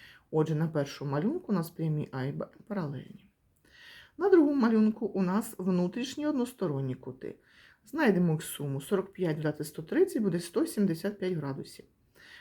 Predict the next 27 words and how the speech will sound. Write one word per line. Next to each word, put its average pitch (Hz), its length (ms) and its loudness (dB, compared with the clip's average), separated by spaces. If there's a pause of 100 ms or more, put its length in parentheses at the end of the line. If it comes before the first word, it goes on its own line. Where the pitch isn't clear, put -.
(120)
Сума 220 320 4
внутрішніх 185 640 2
односторонніх 170 840 -2
кутів, 233 380 -6
щоб - 220 -12
прямі 247 260 0
були 240 200 -2
паралельні, 233 680 -2 (320)
має 180 320 2
бути 285 260 0
сто 254 220 -4
вісімдесят 196 800 0
градусів. - 460 -12 (460)
Отже, 165 300 2
наші 151 300 -2
прямі 160 440 0
А 143 120 -4
і 139 80 0
Б 185 300 -2 (200)
перетинаються. 147 880 -6 (800)
На 240 120 -2
малюнку 285 600 0 (100)
третьому 208 720 2
у 185 100 -2
нас 170 460 -2 (260)
відповідні 185 720 0
кути 170 480 -4